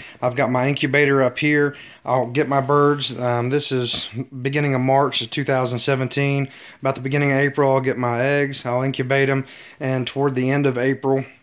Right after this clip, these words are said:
I'll have 'em ready to go in here. I wanna do the biggest brooder that I can. That way, if I get a larger batch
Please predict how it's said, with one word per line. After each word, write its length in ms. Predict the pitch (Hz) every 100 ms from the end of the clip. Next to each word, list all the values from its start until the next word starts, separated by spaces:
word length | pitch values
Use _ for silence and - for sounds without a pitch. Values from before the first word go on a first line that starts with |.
| _ _ _ _ -
I'll 140 | 156 147
have 140 | 151
'em 140 | 147 143
ready 160 | 139
to 80 | 127
go 220 | 135 127
in 80 | 117
here. 200 | 123 120
I 60 | 143
wanna 220 | 214 208
do 140 | 196
the 120 | 160
biggest 380 | 143 160 156 - 156 151 143
brooder 280 | 147 151 143
that 140 | 135
I 100 | 127
can. 460 | 123 160 160 165 156 - - - - - - - _ 170
That 200 | 170 151
way, 360 | 160 160 160
if 220 | 123 135
I 80 | 139
get 140 | 139 131
a 80 |
larger 400 | 123 135 147 160
batch 640 | 151 151 151 151 - -